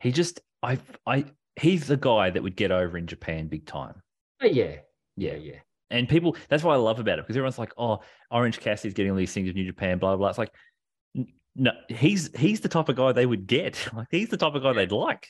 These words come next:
Speaker 1: Like, they know what draws money. Like, that guy is interesting. He's different. He's unique.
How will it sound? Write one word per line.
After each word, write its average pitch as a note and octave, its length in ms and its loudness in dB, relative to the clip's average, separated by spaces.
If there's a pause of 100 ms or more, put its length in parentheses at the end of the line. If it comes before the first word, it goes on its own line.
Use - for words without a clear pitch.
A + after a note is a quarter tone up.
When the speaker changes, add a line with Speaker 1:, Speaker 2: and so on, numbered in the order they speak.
(120)
Speaker 1:
Like, A#2 220 2
they E3+ 120 2
know F3 340 -2
what A2+ 200 -4
draws A2+ 260 0
money. G#2 380 -4
Like, A2+ 220 -6
that F#3 200 -4
guy A2 240 2
is A2 240 -2
interesting. C#3+ 460 -4
He's E2+ 120 -8
different. D#3 380 -4
He's F#2 120 -4
unique. A#2 400 -4